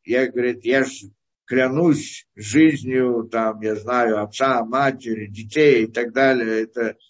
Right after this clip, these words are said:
язык клятвы такой. Не потому, что, что убьёшь, а это клянусь, как бы вот, клятва это большая, жизнью своих этих, да, то есть как бы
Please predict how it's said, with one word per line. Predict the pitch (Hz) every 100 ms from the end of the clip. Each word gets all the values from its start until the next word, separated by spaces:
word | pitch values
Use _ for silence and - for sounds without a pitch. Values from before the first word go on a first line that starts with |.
| _ _ _
язык | 127 135 131 196 190
клятвы | 175 185 175 - 117
такой. | - 110 101 92
Не | 98 185 226
потому, | 180 156 147 160
что, | 151 139
что | - 135 131
убьёшь, | 131 127 110 -
а | 113
это | 123 123
клянусь, | 123 127 147 170 -
как | 147 135 120
бы | 127
вот, | 127 131 123 - _ _ _ _
клятва | 120 147 147 147
это | 139 135
большая, | 127 135 151 151 117
жизнью | - 160 160 139 143
своих | 143 127 131 131 131
этих, | 123 123 101
да, | 110 131
то | 123
есть | 117 -
как | 127 123
бы | 113 127 120 120 110 107